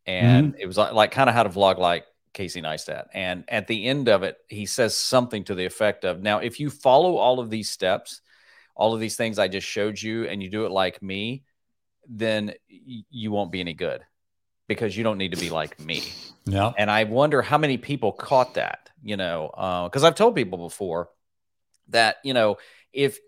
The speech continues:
Speaker 1: don't try and be Casey Neistat because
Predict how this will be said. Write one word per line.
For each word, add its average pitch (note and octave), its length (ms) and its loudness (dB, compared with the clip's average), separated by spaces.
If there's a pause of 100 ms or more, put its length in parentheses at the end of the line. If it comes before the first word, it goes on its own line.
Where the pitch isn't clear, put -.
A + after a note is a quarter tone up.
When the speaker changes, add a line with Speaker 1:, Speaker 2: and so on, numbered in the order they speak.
(480)
Speaker 1:
don't D#3 220 2
try G3 280 -2
and D#3+ 120 -4
be B2+ 140 -4
Casey A#2 360 -6
Neistat F#2+ 560 -4
because G#2+ 460 -2